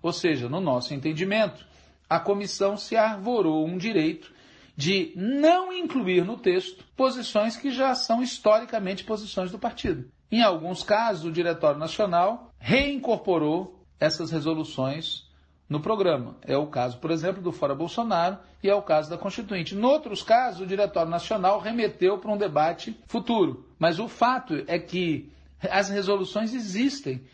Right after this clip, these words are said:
e, a não ser que se revogue a opinião do partido sobre o tema das Forças Armadas, por exemplo, elas deveriam ter sido incorporadas desde o princípio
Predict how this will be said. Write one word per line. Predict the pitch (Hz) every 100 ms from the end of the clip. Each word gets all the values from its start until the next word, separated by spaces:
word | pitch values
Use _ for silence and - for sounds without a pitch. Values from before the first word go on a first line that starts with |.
| _
e, | -
a | 196
não | 233
ser | 240 320
que | - 320
se | -
revogue | 240 208 170 135 156 160 143
a | 139
opinião | 139 143 139
do | 147
partido | 143 131 - 123 113 - _ _ _ _
sobre | - 160 147
o |
tema | 135 139 131
das | 127 127
Forças | 139 135 131
Armadas, | 120 135 165 147 127
por | - 131
exemplo, | 131 190 226 - 131 - -
elas | - 190 185
deveriam | 196 302 349 170 262 320
ter | 208
sido | - 175
incorporadas | 165 160 151 135 135 156 202 - - _
desde | 180 294 294
o | 320
princípio | 302 180 - 196 170 -